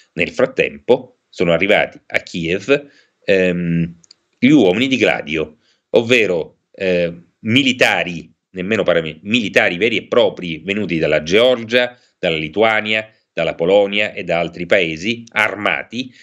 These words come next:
che avevano il compito di aizzare queste squadracce contro la polizia, creare lo scontro, creare i morti in ogni occasione. E poi nel febbraio, alla fine di tutto quanto questo processo, si sono proprio messi i cecchini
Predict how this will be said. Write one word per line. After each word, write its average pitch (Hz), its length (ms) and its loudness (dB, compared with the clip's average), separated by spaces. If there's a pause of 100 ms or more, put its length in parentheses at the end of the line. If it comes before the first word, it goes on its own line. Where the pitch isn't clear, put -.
che - 120 0
avevano 123 200 0
il 139 120 -6
compito 120 720 -4
di 123 420 -4 (140)
aizzare 117 1040 -2 (320)
queste 151 420 -2
squadracce 104 720 -2
contro 147 400 0
la 87 60 0
polizia, 92 420 0
creare 113 260 0
lo 110 120 -4
scontro, 123 500 -4
creare 107 240 0
i 110 60 -2
morti 120 560 0
in 135 100 0
ogni 131 240 2
occasione. 85 640 -4 (280)
E - 200 2
poi 117 360 4 (120)
nel 110 240 -2
febbraio, 110 640 0
alla 90 120 -4
fine 117 280 -6
di 82 180 -14 (180)
tutto 120 240 -6
quanto 110 240 -2
questo 98 220 -2
processo, 113 640 -2
si - 440 -4
sono 120 160 4
proprio 123 260 2
messi 107 500 -4
i 131 140 -8
cecchini 113 800 -4